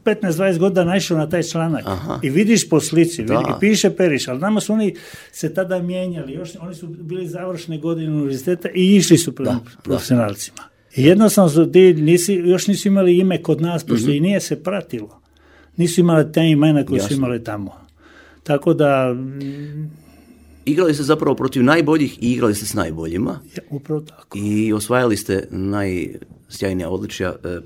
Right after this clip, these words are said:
Speaker 2: pet zlatnih medalja, sedamdeset treća, sedamdeset peta, sedamdeset sedma Europsko prvenstvo, sedamdeset osma Svjetsko u Manili i osamdeseta kada ste bili proglašeni za najboljeg igrača finalne utakmice Olimpijada u Moskvi.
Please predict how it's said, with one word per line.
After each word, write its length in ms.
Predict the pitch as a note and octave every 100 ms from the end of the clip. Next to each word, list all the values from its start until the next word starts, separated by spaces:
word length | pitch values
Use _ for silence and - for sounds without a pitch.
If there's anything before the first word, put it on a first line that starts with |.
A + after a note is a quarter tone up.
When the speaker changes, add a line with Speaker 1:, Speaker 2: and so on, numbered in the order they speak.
| -
Speaker 2:
pet 160 | A#2
zlatnih 460 | F2+ G2+ A2 F2+ D#2+
medalja, 360 | F2 F#2 G#2+ E2+
sedamdeset 380 | F2+ E2 E2+
treća, 260 | F#2+ A2+ G#2+
sedamdeset 380 | - D#2 D#2+ -
peta, 220 | C3 F2+
sedamdeset 460 | - D#2+ D2 F2 -
sedma 300 | A2 F#2 F#2+
Europsko 320 | C#3 C3 A#2
prvenstvo, 580 | A2+ A#2 A#2 - G#2 - - - - - _
sedamdeset 760 | - - F#2+ F#2+ F#2+ G2+ - -
osma 300 | F#2+ - F2+
Svjetsko 440 | - G2 - -
u 60 | F2
Manili 420 | F2 F#2+ B2 C3+
i 160 | A#2 G#2+
osamdeseta 800 | G2+ - F#2 G2+ G2+ G2 F2+ F2+ _ _ _
kada 200 | - D#2
ste 120 | E2 F#2+
bili 160 | G#2
proglašeni 460 | - A2+ G#2 G2+ F#2
za 140 | F#2
najboljeg 400 | G2+ A2+ G#2+ G2+
igrača 320 | G2 G2+ -
finalne 320 | - G2 F2+ F2+
utakmice 580 | G2+ - F#2 - F2+ F2
Olimpijada 480 | F2+ D#2 F#2 F#2
u 60 | E2+
Moskvi. 540 | F#2 G#2+ - G2 E2+